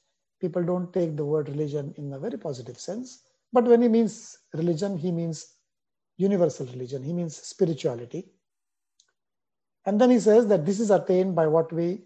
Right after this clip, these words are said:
in India call yoga, union. So he's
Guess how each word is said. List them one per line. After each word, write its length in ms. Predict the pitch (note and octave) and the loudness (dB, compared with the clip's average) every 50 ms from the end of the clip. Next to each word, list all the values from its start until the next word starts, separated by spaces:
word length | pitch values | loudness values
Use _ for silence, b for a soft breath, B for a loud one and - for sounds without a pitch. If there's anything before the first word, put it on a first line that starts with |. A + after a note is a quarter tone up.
| _ _ | _ _
in 140 | - F3 D#3+ | -8 -6 -6
India 280 | D#3 D3 C3+ C#3 C3+ B2 | -6 -6 -6 -6 -6 -8
call 460 | - - C#3 D3 G#3+ B3+ - - _ _ _ _ _ _ | -8 -6 -4 -4 -4 -4 -8 -12 _ _ _ _ _ _
yoga, 460 | - D#3 E3+ F3+ F3 D3+ C3+ B2 A2+ - _ _ _ | -4 0 0 2 2 0 -2 -8 -12 -16 _ _ _
union. 500 | D3 E3 F3 E3 D3+ C3+ B2 A2+ A2+ - _ _ _ _ _ _ _ _ _ _ _ _ _ _ _ _ | -4 -2 -2 -2 -4 -6 -10 -14 -18 -20 _ _ _ _ _ _ _ _ _ _ _ _ _ _ _ _
So 140 | - - | 0 2
he's 320 | G3+ F#3+ E3+ F3 - - | 2 2 2 -2 -10 -16